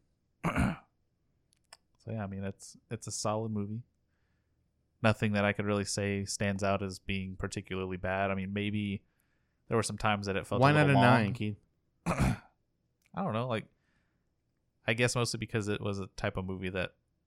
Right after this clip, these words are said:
Speaker 1: I can't say is something that I'm, like, super into.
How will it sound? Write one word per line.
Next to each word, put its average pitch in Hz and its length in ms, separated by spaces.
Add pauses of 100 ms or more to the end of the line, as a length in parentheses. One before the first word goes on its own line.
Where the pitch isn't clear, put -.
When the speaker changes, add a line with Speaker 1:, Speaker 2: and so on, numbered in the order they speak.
(200)
Speaker 1:
I 104 100
can't - 260
say 92 200
is 87 360 (640)
something 98 200
that 87 120
I'm, 87 80
like, 87 160
super 87 320
into. 113 400